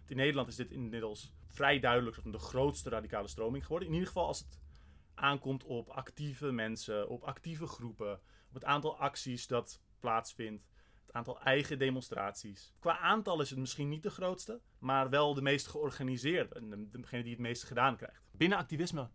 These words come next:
vind ik het eigenlijk vrij ongebruikelijk om het over concrete vorm van organiseren te hebben. En dat is denk ik een groot gemis. Omdat een van de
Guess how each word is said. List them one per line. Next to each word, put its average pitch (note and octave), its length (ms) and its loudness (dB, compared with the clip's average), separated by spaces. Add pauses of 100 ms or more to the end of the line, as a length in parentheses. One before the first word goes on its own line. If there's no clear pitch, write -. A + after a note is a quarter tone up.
vind E3+ 240 -2
ik D3+ 60 0
het D#3 80 -6
eigenlijk D#3 580 0 (100)
vrij D#3+ 400 -2
ongebruikelijk C#3 1000 -2 (260)
om A#2+ 340 0
het A#2 120 -4
over A#2 260 -2
concrete C3+ 500 0
vorm C3 220 0
van C3 120 -10
organiseren B2+ 520 -2
te - 80 -16
hebben. G2 140 -10
En A#2 60 -4
dat C#3 120 -2
is - 100 -10
denk C3 200 -4
ik C3+ 100 -12
een C3+ 80 -6
groot C#3 320 0
gemis. - 420 -6 (420)
Omdat A#2 180 -12
een B2+ 120 -2
van A#2+ 220 -4
de A#2 260 2